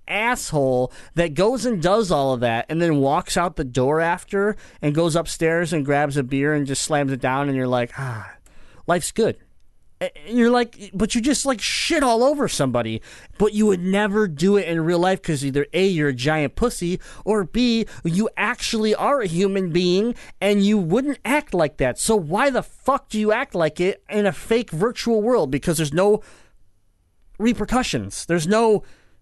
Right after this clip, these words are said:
chance that you're gonna get in trouble, and that is what we need to fix. That is what needs to fix in our, in our industry, in our, in our gaming society.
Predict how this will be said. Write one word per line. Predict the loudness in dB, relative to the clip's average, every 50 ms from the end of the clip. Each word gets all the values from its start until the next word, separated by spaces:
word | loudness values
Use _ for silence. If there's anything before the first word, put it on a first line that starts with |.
| _ -8
chance | -6 -2 0 2 2 2 2 0 -2 -6 -2
that | -2 -2 0 0
you're | -2 0
gonna | 2 0 0
get | 0 0 -4 -4
in | -4 -8
trouble, | -2 0 2 2 2 2 -2 -2
and | 0 0 0 0 2 2
that | 2 2 2 2
is | 0 0 0 0
what | -2 0 0
we | 0
need | 0 2 0
to | 0
fix. | -2 -2 -4 -4 -4 -6 -12 -12 -12 -14 -18 -20 -20 -20 -20 -20 -16 -6
That | 0 2 2 2 2 2
is | 0 0
what | 0 -2 0 -2
needs | -2 -2 -2 -4 -6
to | -6
fix | -6 -2 -2 -2 -2 -2 -4
in | -2 0
our, | -2 -2
in | -2 -2 -2
our | 0 0 0
industry, | 0 0 -2 -2 -2 -2 -6 -6 -6 -6 -4
in | -2 0
our, | 0 0 0 -2
in | -2 -2
our | 0 2 2 0 -2 -6 -18 -20 -18 -12 -10 -6
gaming | -2 0 0 2 2 0 0 0
society. | -2 -4 -4 -2 -4 -4 -2 -2 0 0 0 -2 -2 -4 -4 -6 -8 -10